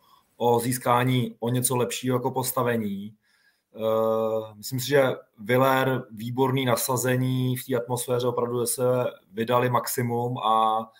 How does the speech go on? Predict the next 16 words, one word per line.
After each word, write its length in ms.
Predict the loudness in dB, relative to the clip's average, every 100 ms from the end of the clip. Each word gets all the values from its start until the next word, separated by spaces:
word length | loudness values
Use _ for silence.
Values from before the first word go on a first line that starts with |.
| _
nám 140 | -2 0
se 180 | 0
velice 380 | 2 2 0 -2
těžko 420 | -4 -4 -2 2
a 80 | 4
náročně 400 | 4 2 0 -2
dostávalo 420 | -4 -2 -2 0
do 120 | 2 2
lepších 280 | 0 -4 -6
pozic, 460 | -4 0 0 0
a 80 | -2
aby 280 | 0 0 0
jsme 380 | -2 0 -2 -2 -10 _ _ _
to 120 | 0
utkání 500 | 0 2 4 4 2
urvali 560 | 0 4 4 4 2